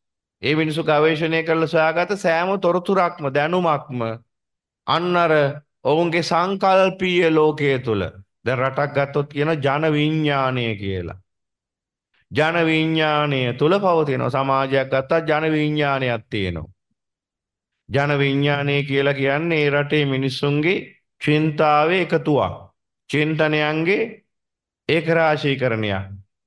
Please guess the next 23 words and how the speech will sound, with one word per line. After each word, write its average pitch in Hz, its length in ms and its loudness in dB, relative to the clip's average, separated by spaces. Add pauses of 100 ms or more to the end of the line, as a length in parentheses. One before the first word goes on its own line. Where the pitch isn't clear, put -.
(240)
ඒ 113 100 -4
කියන්නේ 135 260 0
මිනිස්සුන්ගේ 139 580 0
චින්තනය 143 540 0
ඒකරාශී 151 720 0
වුණාම 165 320 0
එතන 156 280 0
බිහි 156 220 0
වෙනවා 175 240 0
ජන 170 240 0
විඥානය. 160 640 -2 (600)
ඒක 196 160 0
කොහෙටවත් 196 560 2
ඇහැට 180 380 2
පේන 185 200 2
එකක්ද? 151 320 0
නැහැනේ. 143 440 -2 (600)
අන්න 202 340 0
ඒ 214 160 2
සංකල්පීය 196 800 2
ලෝකය. 185 400 2 (800)
ඒක 160 160 0
පවතිනවා. 202 760 2